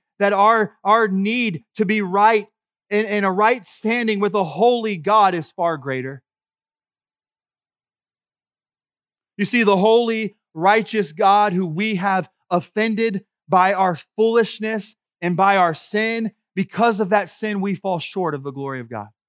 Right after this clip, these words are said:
We can never reach a right standing with him on our own this morning.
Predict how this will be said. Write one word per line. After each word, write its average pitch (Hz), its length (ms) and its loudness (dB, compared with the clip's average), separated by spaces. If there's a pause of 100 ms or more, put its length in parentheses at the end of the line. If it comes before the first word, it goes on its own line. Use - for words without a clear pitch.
(1120)
We 208 140 2
can 190 340 0
never 247 680 4 (200)
reach 233 760 -2 (160)
a 185 140 2
right 208 380 2
standing 226 600 -4
with 190 200 -2
him 220 340 0
on 180 220 -2
our 175 180 0
own 156 380 -4
this 143 200 -8
morning. 123 360 -10